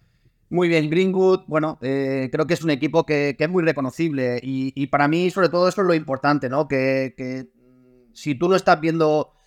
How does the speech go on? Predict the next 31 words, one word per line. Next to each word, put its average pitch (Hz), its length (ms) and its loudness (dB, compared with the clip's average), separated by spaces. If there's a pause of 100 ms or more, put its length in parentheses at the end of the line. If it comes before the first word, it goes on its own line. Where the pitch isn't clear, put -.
(400)
eh, 143 320 0
un 160 120 -2
partido 160 460 2
o, 147 260 -2
o 147 120 0
incluso, 143 760 0
eh, 131 300 -6
esos 180 180 -2
mismos 180 280 2
jugadores, 151 400 0
¿no? 156 100 0
Les 147 140 0
cambias 175 260 0
la 165 100 0
camiseta, 165 720 -2
saber 180 640 2 (200)
identificar 151 960 0 (400)
que, 135 1080 -2
cuál 156 160 2
es 160 80 -4
el 156 80 -2
equipo 147 240 -2
y 160 40 2
cuál 151 140 2
es 147 100 -4
el 151 80 0
entrenador 135 260 0
que 147 100 2
dirige, 123 340 -4
¿no? 143 200 -10
Tú, 147 440 -6